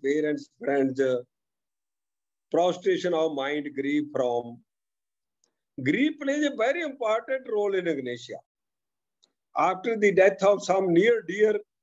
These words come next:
children, parents, friends, he is grieved and his problem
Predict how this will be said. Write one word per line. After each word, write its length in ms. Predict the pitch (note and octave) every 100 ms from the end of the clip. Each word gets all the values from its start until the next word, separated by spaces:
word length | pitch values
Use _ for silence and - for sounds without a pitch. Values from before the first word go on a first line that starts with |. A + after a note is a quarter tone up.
| _ _ _ _ _ _ _ _ _ _ -
children, 720 | E3 E3 D#3 E3 D#3+ D#3 D3+ D#3
parents, 560 | F3 F3 E3+ D#3 D#3 D3+ C3
friends, 400 | D3+ D#3+ E3 D#3+ E3+ - F3
he 100 | G#3 G#3+
is 100 | F3+ D3+
grieved 360 | D#3 F3+ F#3 F3
and 100 | E3
his 220 | D#3 E3 D#3+ D#3+
problem 360 | D#3+ E3 F3+